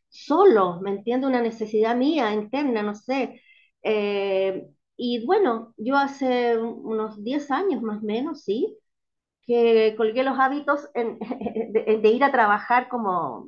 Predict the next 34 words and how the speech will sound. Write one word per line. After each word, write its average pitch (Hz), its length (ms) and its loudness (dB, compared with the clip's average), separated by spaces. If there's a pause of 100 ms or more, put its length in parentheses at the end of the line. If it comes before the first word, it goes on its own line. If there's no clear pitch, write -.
bibliotecaria 202 920 0 (120)
a 196 60 -8
instituciones, 214 760 -4
trabajé 202 320 -4
en 220 80 -4
bibliotecas 220 480 -2
muy 214 200 -2
grandes 233 380 -4 (1000)
e 202 100 -2
importantes, 233 920 -2
y, 254 600 -2
y 262 120 2
ahora 285 200 2
estoy 349 220 -2
totalmente 285 640 -2
dedicada 262 340 0
a - 40 2
la 240 100 4
bi-, 202 220 0
a 190 100 0
la 185 100 -2
biodanza, 185 720 -2
yo 180 180 -4
digo 208 200 -4
veinticuatro 190 600 -6
siete, 285 460 -4
porque 180 340 -6
aparte 196 480 -4
de 175 140 -2
que 175 200 -8
soy 190 240 -4
didacta, 254 920 2 (460)
di-, 190 360 -8
em, 175 560 -4